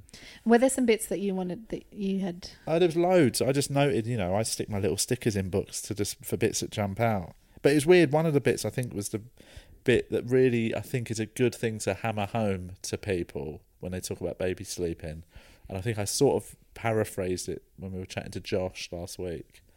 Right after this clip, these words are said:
Speaker 2: And it was just about that thing of learning to get out of your mind, uh, to think of babies sleeping as a totally different thing to adults sleeping.
Speaker 1: Yeah.
Speaker 2: You know, like, just talking about this thing here, it was,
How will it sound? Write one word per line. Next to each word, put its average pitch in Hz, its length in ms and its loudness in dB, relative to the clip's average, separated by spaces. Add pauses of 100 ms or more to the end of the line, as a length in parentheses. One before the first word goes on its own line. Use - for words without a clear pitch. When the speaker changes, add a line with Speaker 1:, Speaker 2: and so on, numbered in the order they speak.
(280)
Speaker 2:
And 117 120 -4
it - 20 0
was 117 100 0
just 131 160 0
about 110 240 -2
that 101 160 -8
thing 107 200 -2
of 98 180 -4 (1120)
learning 135 420 6
to 120 100 -2
get 113 140 0
out 117 160 0
of 95 100 -6
your 107 360 2 (460)
mind, 117 880 -2 (680)
uh, 104 340 2 (420)
to - 240 0
think 117 340 -2
of 107 160 -6
babies 110 400 2
sleeping 101 600 -2 (520)
as 107 340 0
a 110 80 -6
totally 110 440 2
different - 280 -8
thing 101 120 -6
to 98 120 -10 (140)
adults 107 380 -2
sleeping. 87 460 -4
Speaker 1:
Yeah. 190 380 2
Speaker 2:
You 117 80 -2
know, 92 120 2
like, 156 180 0
just - 200 -4
talking 110 240 -2
about 104 180 -4
this 104 200 -2
thing 101 120 -4
here, 101 180 -4
it - 60 -6
was, - 180 -8